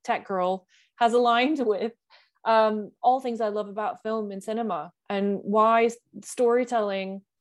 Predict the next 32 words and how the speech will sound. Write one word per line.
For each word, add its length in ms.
no 160
matter 340
how 220
many 500
layers 420
of 120
digital 340
technology 640
that 140
you 100
throw 280
on 200
it, 240
it's 160
still 160
storytelling, 720
but 120
in, 260
you 200
have 180
new 180
tools 500
at 200
your 440
disposal. 640
And 100
I 40
think 220
for 140
me 500
as 180
a, 240